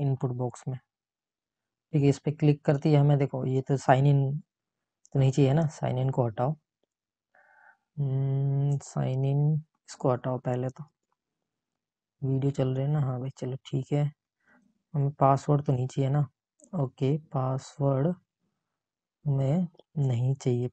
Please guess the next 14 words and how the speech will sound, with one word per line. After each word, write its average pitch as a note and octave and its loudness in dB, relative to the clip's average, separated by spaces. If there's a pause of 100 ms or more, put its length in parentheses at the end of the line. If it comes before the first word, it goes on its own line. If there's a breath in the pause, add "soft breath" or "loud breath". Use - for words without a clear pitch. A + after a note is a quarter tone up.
password C3 -4
कहाँ C3 -4
गया? C#3+ -4 (1120)
हम्म, B2 -4
ये B2+ 0
रहा, B2+ -6 (220)
text - -4
चाहिए C3 -4
हमें B2+ -2
इसकी B2+ -6
जगह C#3 -4
पे। D#3 -8 (4000)
Text - -2
और C3 0